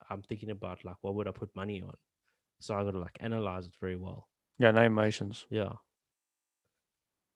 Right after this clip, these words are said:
Speaker 2: If it
Speaker 1: So
Speaker 2: was
Speaker 1: it's
Speaker 2: an
Speaker 1: like
Speaker 2: emotions, if it, if
Speaker 1: statistically
Speaker 2: it was an emotional thing, I think Cole and Bama would just be at the top.
Speaker 1: Yeah.
Speaker 2: <laughs>
Speaker 1: But I think statistically, like,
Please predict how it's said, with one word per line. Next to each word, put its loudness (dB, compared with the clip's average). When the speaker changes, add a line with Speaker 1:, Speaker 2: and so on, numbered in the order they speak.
Speaker 2:
If 10
it 4
Speaker 1:
So 8
Speaker 2:
was 12
Speaker 1:
it's 6
Speaker 2:
an 10
Speaker 1:
like 10
Speaker 2:
emotions, 12
if 2
it, 6
if 8
Speaker 1:
statistically 8
Speaker 2:
it 4
was 10
an 4
emotional 8
thing, 6
I 8
think 4
Cole 8
and 2
Bama 4
would 0
just -4
be 2
at -2
the -6
top. 2
Speaker 1:
Yeah. -6
Speaker 2:
<laughs> 8
Speaker 1:
But 2
I 4
think -2
statistically, -4
like, -2